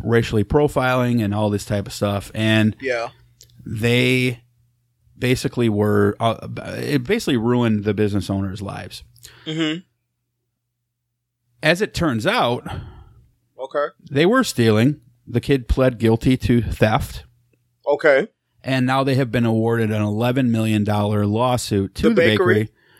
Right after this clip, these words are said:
Speaker 1: Yes, to the
Speaker 2: Good,
Speaker 1: bakery,
Speaker 2: good.
Speaker 1: um, according to, because of defamation.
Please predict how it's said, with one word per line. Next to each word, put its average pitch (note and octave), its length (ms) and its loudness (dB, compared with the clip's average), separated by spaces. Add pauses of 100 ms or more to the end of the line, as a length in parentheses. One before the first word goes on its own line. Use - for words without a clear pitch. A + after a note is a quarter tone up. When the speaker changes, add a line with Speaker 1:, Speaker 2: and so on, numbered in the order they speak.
(120)
Speaker 1:
Yes, A2 320 0
to F#3 160 0
the G3+ 80 0
Speaker 2:
Good, B2 220 2
Speaker 1:
bakery, A#2+ 340 4
Speaker 2:
good. - 140 -4
Speaker 1:
um, A2+ 440 4 (300)
according C3+ 400 2
to, A#2 340 0
because A#2 360 2
of G#2 280 0
defamation. G#2 680 0